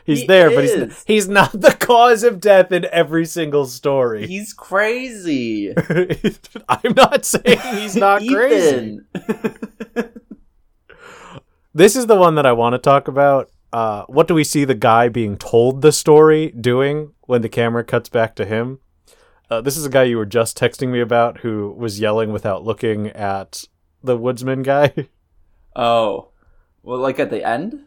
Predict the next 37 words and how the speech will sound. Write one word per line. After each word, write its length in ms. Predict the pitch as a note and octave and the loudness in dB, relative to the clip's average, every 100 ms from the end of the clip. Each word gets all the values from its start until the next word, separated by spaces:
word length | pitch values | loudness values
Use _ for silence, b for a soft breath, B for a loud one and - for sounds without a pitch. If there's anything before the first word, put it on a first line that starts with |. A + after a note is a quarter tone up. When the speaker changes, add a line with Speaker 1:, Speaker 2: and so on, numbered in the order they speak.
| _ _ _ _ _ _ _ _ | _ _ _ _ _ _ _ _
Speaker 1:
The 240 | - G3+ | 0 2
whole 160 | A3+ A3 | 2 4
time, 360 | F3 D#3 G2+ | 4 4 2
anytime 440 | A2+ B2 B2+ C#3 A#2+ | -4 -4 0 0 0
it 80 | |
cuts 180 | A#2 A2 | -2 -4
back 300 | - G#2+ G#2 | -2 -2 -2
to 120 | - F#2 | -6 -8
him, 140 | F2+ | -8
like, 200 | F#2 G2+ | -12 -10
his 120 | A2+ | -10
general 460 | G#2+ A#2+ A2+ G#2 F2+ | -2 -2 0 -2 -4
vibe. 400 | F#2+ E2+ D#2+ D#2+ _ _ _ _ _ _ | -6 -8 -10 -16 _ _ _ _ _ _
Speaker 2:
Oh, 240 | B2+ A#2+ G#2 | -6 -4 -6
he's 200 | A2 A2+ | -12 -10
just, 260 | D3+ D3 | -10 -4
like, 500 | D3+ B2+ B2+ - _ _ _ _ _ _ _ _ _ _ _ _ _ _ _ _ _ _ - | -2 0 -2 -10 _ _ _ _ _ _ _ _ _ _ _ _ _ _ _ _ _ _ -16
sulking? 840 | - - G2 A2+ - C#3+ D3+ D3+ _ _ _ _ _ _ _ _ _ b b | -14 -8 -6 -6 -8 -12 -12 -20 _ _ _ _ _ _ _ _ _ b b
Speaker 1:
He's, 160 | E3 F#3 | -4 0
like, 160 | G3+ | -2
sulking, 720 | - - D3+ D#3+ D#3+ D#3 D#3 | -2 2 2 2 0 0 -2
he's 160 | C#3+ D#3 | -4 -8
half 400 | - A2+ C3 - | -4 0 0 0
listening, 420 | C3+ C3+ C#3 C#3 | -2 -2 -4 -6
he's 140 | C3 - | -6 -10
cracking 520 | - A#2+ A#2+ A2 C#3 | -8 -2 0 2 0
Speaker 2:
Yeah. 20 | |
Speaker 1:
shit 300 | - - C3 | -2 -2 2
off 200 | C3 C3+ | 2 2
this 200 | D3 C3+ | 0 2
old 260 | C3 C3 B2 | 2 0 -2
shrine 540 | - B2+ B2 B2+ A#2+ | -4 0 2 0 -2
and 140 | F3+ B2+ | -4 -2
building 300 | C3+ C3 C3 | -2 0 0
a 40 | |
fire. 680 | B2 A2+ A2+ A#2+ A#2+ B2 B2 | -2 -2 0 2 2 0 0
Speaker 2:
<laughs> 40 | G3+ | -2